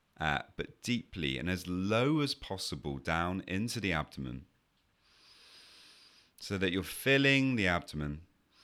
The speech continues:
And then just very slowly letting go and breathing out for slightly longer than the amount of time that you breathed in for. So a slow, long,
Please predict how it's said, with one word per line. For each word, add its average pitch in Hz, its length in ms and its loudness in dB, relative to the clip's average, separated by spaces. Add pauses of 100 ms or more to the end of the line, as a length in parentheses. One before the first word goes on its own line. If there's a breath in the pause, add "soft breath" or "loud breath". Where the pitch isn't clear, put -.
(1900 loud breath)
And 151 160 -2
then 135 220 4
just 117 420 0 (180)
very 110 380 0
slowly 120 880 0
letting 95 640 0
go 82 320 2
and 76 180 -6
breathing 143 720 -2
out 90 280 -2
for 95 100 -8
slightly 107 800 -2
longer 78 560 -2 (280)
than 82 200 -4
the 82 100 0
amount 82 400 -2
of - 100 -14
time 73 380 -4
that - 140 -8
you 73 140 -8
breathed 76 720 -6
in 71 280 -4
for. - 360 -14 (520)
So - 180 -8
a 65 120 -4
slow, 85 840 -2 (160)
long, 67 480 -6